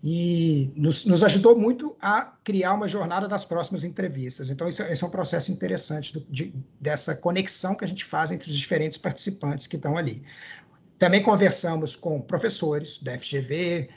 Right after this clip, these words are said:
é, com, é, pessoas que desenvolveram políticas públicas, é, e, e também estamos trazendo, é, diferentes startups e modelos de negócio que, que apontam o caminho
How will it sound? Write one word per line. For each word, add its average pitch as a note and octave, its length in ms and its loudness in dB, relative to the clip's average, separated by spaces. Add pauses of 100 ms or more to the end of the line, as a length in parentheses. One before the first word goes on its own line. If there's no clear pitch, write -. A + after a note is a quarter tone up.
(140)
é, D3 360 2
com, D#3+ 340 0 (280)
é, C3 720 2 (140)
pessoas G3 260 2
que F#3+ 100 2
desenvolveram F#3 520 4
políticas D#3+ 480 -2
públicas, D3 760 -6 (400)
é, C#3 420 4
e, E3+ 520 2
e D3+ 60 0
também F3 280 6
estamos F#3+ 260 6
trazendo, F3 1080 4
é, C3+ 100 -2
diferentes F#3+ 400 0
startups G3 800 2
e F3 60 -2
modelos F3 480 2
de G3 100 2
negócio D3+ 480 0
que, - 160 -14 (180)
que F#3 280 6
apontam A#3 580 4
o B3 60 2
caminho F3+ 520 4